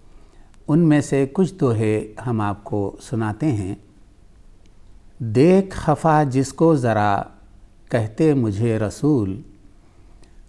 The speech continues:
لال کو میرے فاطمہ کاہے کیا ملول۔ دین دنی کے چاند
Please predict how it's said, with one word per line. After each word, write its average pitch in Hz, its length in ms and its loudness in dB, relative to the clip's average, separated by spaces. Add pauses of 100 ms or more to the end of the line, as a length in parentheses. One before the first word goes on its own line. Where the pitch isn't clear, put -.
لال 131 440 4
کو 135 220 -2
میرے 113 420 0 (100)
فاطمہ 104 640 -4 (600)
کاہے 110 440 -2
کیا 104 400 -4
ملول۔ 95 640 -4 (1400)
دین 160 580 4
دنی 151 320 4
کے 151 280 0
چاند 143 480 -2